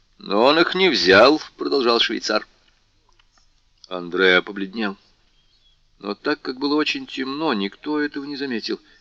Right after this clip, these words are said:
«Как? Не взял?» — сказал он дрогнувшим голосом. «Нет, он хотел видеть ваше сиятельство.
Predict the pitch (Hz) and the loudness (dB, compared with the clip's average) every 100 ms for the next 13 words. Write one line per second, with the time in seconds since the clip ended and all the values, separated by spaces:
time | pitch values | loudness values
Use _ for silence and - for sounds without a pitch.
0 | _ - 117 - - - _ _ _ _ | _ 2 2 2 -6 -8 _ _ _ _
1 | _ _ _ - 95 92 85 80 92 120 | _ _ _ -10 -8 -8 -8 -4 2 4
2 | 165 196 - - - 160 156 151 143 139 | 2 -4 -12 -12 -10 -8 -6 -6 -4 -4
3 | 135 135 - 143 131 127 - 127 _ _ | -4 -8 -10 -8 -6 -4 -6 -8 _ _
4 | - - - 113 151 208 - 120 123 143 | -20 -20 -10 2 6 6 6 6 6 6
5 | - 151 135 151 127 107 113 147 - 98 | 2 2 4 4 4 2 2 -2 -2 2
6 | 104 98 127 - 135 110 104 - - - | 2 4 -2 -2 2 4 2 -2 -10 -4
7 | 123 | -4